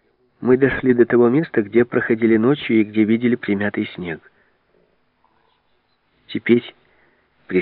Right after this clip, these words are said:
свете, мы ясно поняли, как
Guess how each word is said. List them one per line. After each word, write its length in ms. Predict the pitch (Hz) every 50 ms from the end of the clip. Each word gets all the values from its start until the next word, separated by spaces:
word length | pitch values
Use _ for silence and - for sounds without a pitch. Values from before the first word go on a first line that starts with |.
| - -
свете, 420 | - 101 110 113 107 - 95 85 _ _ - - _ _ _ _ _ _ _ _ _ _ _ _ _ _ _ _ _ _ _ -
мы 120 | 104 104
ясно 360 | 98 107 123 127 - - 107 95
поняли, 440 | - 101 107 113 110 107 107 104 _ _
как 280 | - - 104 113 120